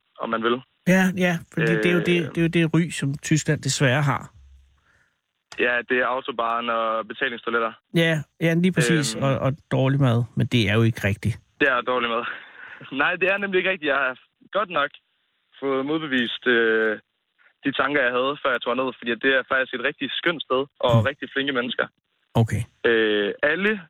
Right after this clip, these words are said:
Speaker 1: ej, jeg ved ikke, alle, firs procent hilser på mig, når de kommer forbi på cykler og går og så videre.
Speaker 2: Åh.
Speaker 1: Øhm, og den forgangne uge, der var jeg, der var min bror nede og gå sammen med mig en uge her.
Speaker 2: Nå, allerede?
Speaker 1: Øh, ja, han skulle lige hjælpe mig ordentligt i gang.
Speaker 2: Ja, ja, ja.
Speaker 1: Øh, men,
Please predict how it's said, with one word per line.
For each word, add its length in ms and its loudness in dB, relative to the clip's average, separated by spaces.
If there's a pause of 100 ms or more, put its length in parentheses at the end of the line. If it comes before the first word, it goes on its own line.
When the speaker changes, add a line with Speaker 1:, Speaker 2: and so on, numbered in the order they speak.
(100)
Speaker 1:
ej, 180 0
jeg 100 -2
ved 100 -8
ikke, 180 -4
alle, 240 -2
firs 200 0
procent 360 -4
hilser 240 -8
på 100 -4
mig, 140 -4 (120)
når 60 -2
de 80 -2
kommer 160 0
forbi 280 0
på 100 -16
cykler 320 0
og 140 0
går 220 2
og 60 -4
så 100 -10
videre. 220 -2 (240)
Speaker 2:
Åh. 180 -2 (600)
Speaker 1:
Øhm, 640 0 (240)
og 80 2
den 140 0
forgangne 360 0
uge, 200 -2
der 100 4
var 100 0
jeg, 320 -2
der 60 -4
var 60 0
min 160 -4
bror 160 -2
nede 120 -2
og 100 -2
gå 160 -4
sammen 260 -2
med 60 -8
mig 60 -6
en 140 -4
uge 140 0
her. 80 2 (320)
Speaker 2:
Nå, 120 4 (160)
allerede? 380 4
Speaker 1:
Øh, 300 2 (1300)
ja, 60 2 (140)
han 100 -4 (320)
skulle 280 -8
lige 100 0
hjælpe 140 2
mig 80 2
ordentligt 260 0
i 60 4
gang. 100 -2 (240)
Speaker 2:
Ja, 120 4 (100)
ja, 60 2 (100)
ja. 60 0
Speaker 1:
Øh, 200 -8
men, 100 2